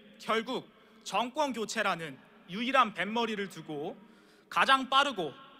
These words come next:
가장 안전한 항로로 질주할 준비가 되었습니다. 우리의 힘찬 출항에 앞서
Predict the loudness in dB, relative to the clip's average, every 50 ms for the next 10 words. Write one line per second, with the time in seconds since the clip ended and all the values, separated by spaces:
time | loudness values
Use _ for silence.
0 | -20 -20 -6 -2 -2 0 2 2 2 2 0 -2 -2 -2 -2 -2 -2 -2 -4 -4
1 | -4 -4 -4 -4 -4 -6 -8 -10 -12 -16 -18 -18 -12 -8 -6 -6 -6 -4 -2 -2
2 | -2 -2 -2 -6 -8 -8 -8 -6 -4 -4 -4 -6 -6 -8 -6 -6 -8 -10 -12 -16
3 | -16 -16 -16 -18 -20 _ _ _ _ _ _ _ _ _ _ _ _ _ _ _
4 | _ _ _ _ _ _ _ _ _ _ _ _ _ -8 -4 -2 0 0 0 0
5 | -4 -6 -4 -4 -2 -2 -2 -2 0 0 0 2 2 2 0 0 -2 -4 -6 -4
6 | -4 -4 -4 -6